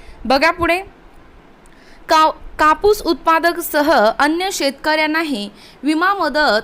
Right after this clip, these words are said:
अपुरी मिळालेली आहे. या बैठकीत नुकसानग्रस्त शेतकऱ्यांना केवळ एकशे पाच कोटी रुपयाची मदत मंजूर करण्यात आली असल्याचे उघडकीस आले. आतापर्यंत फक्त सत्तावन्न कोटी रुपये वाटप करण्यात आलेले आहेत.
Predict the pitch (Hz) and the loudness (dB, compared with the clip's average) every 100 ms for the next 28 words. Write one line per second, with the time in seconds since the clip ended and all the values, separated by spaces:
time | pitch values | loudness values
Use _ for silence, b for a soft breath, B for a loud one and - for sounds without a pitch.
0 | - 285 277 349 381 349 262 277 285 302 | -2 -2 -2 -2 -2 -2 -2 -2 -2 -4
1 | 302 294 359 - B B B 302 269 208 | -4 -6 -10 -14 B B B 0 2 0
2 | 359 359 359 381 302 240 330 339 285 277 | -2 -2 -2 -2 -6 -4 -4 -2 -2 -2
3 | - 311 294 240 233 320 302 277 285 202 | -2 -6 -2 -4 -2 -2 -2 0 0 0
4 | 202 - 285 294 330 - 269 - 320 302 | 0 -4 -6 -2 -2 -2 -4 -4 -8 -2
5 | 277 311 359 320 285 302 269 269 269 269 | 0 0 -4 -6 -6 -6 -6 -4 -2 -4
6 | 294 277 233 262 254 214 220 262 269 269 | -4 -4 -2 -2 -4 -6 -6 -4 -4 -2
7 | 269 269 269 269 269 277 262 269 208 233 | -2 -2 -2 -4 -6 -8 -6 -4 -2 -4
8 | 240 262 269 277 320 - - B B B | -4 -6 -2 -2 -4 -10 -20 B B B
9 | B B 302 311 381 359 320 349 370 359 | B B 0 2 0 0 -2 -2 -4 -2
10 | 294 - 330 339 262 - 311 320 330 330 | -4 -4 -4 -4 -6 -2 -2 0 -2 -2
11 | 294 262 294 294 254 269 285 294 220 220 | -2 -4 -4 -8 -4 -2 -2 0 0 0
12 | 262 240 254 262 262 262 277 277 269 320 | -4 -4 -4 -4 -2 -2 0 -2 -2 -6